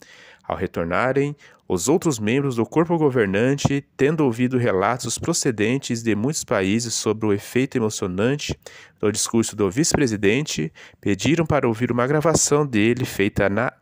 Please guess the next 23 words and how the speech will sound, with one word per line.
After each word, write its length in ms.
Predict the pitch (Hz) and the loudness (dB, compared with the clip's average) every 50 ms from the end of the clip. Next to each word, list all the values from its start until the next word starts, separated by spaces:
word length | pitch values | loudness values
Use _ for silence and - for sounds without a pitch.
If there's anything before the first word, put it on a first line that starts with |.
| _ | _
Austrália. 760 | - 131 143 143 - - - - 82 76 80 - - 80 - - _ _ _ _ _ _ _ _ _ _ _ _ _ _ _ _ _ _ - - - - - _ - | -2 -2 0 0 -2 -4 -2 -2 -2 -2 -2 -4 -8 -10 -12 -14 _ _ _ _ _ _ _ _ _ _ _ _ _ _ _ _ _ _ -20 -20 -20 -20 -20 _ -4
Em 100 | - 107 | -2 0
seu 160 | - - - | 2 2 2
discurso, 760 | 123 143 131 - - 143 151 165 156 - - 160 160 160 160 | 2 2 0 0 0 0 0 0 0 -2 -2 -2 -2 -2 -2
o 140 | - 107 104 | -2 -2 -2
vice-presidente 800 | 95 107 104 - - - 107 98 107 123 123 110 120 135 143 - | -2 -2 -4 -4 -4 -6 -6 -6 -6 -4 -4 -2 -2 -2 -4 -6
falou 460 | - - 113 101 101 104 113 127 135 | -4 -2 0 0 0 0 0 0 -2
de 180 | 131 117 107 98 | -2 -2 -4 -2
mil 200 | 101 120 156 160 | -4 -4 -6 -6
novecentos 300 | 151 147 - - 135 - | -6 -6 -4 -6 -6 -6
e 20 | |
setenta 280 | 131 - 139 135 - 135 | -8 -8 -8 -6 -6 -6
e 40 | 135 | -6
cinco 500 | - - - 101 98 92 - - - - - - - - - _ _ | -6 -6 -6 -6 -6 -6 -8 -12 -16 -16 -20 -20 -20 -20 -20 _ _
como 300 | - 101 98 98 98 92 | -4 -4 -2 0 0 0
um 40 | 90 | 2
ano 380 | 92 104 131 160 165 170 165 151 | 2 2 2 2 2 2 0 0
de 140 | 139 135 | 0 -2
que 220 | 127 - - 113 101 | -2 -2 -2 -4 -4
grandes 400 | 101 101 110 139 175 190 - - | -2 -2 0 0 0 0 0 -2
possibilidades, 1040 | - 170 - - 139 127 120 110 101 101 101 101 117 123 127 143 151 143 - - - | -2 -2 -2 -4 -2 -2 -2 -2 0 0 0 0 0 -2 -2 -4 -4 -4 -4 -4 -4
tremendas 720 | _ - 143 135 117 113 98 104 139 165 160 170 - - | _ -2 0 0 0 0 0 -2 -2 -2 -4 -6 -10 -10
probabilidades. 1040 | - - - 170 180 196 180 - 170 160 151 120 78 80 80 78 - - - - | -8 -4 -2 -2 0 -2 -2 -4 -6 -8 -6 -6 -4 -4 -4 -6 -6 -8 -8 -10